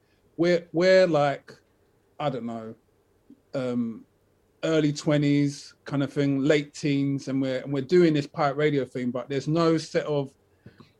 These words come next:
there's no plan, there's no sort of, this is, this is what you do in your early part of your career. This is when you take it to this part of the career, and then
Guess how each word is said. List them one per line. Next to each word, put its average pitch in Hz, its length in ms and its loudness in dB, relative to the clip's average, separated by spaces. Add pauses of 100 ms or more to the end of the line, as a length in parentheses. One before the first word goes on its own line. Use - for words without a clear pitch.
(840)
there's 165 180 2
no 196 160 6
plan, 180 380 2
there's 165 160 0
no 175 320 2 (240)
sort 170 340 0
of, 143 320 0 (640)
this 160 160 -4
is, 151 200 -4 (100)
this 185 160 0
is 196 80 2
what 190 120 2
you 170 80 0
do 156 140 2
in 151 100 2
your 147 120 -2
early 143 260 2
part 131 240 -8
of 135 60 -8
your 131 80 -4
career. 127 400 -4
This 147 160 -4
is - 60 -12
when 165 100 0
you 156 40 0
take 151 200 -2
it - 60 -18
to 139 80 -6
this 143 120 -6
part 131 220 -6
of 120 60 -10
the 123 80 -8
career, 131 260 -4
and 131 120 -4
then 127 280 -4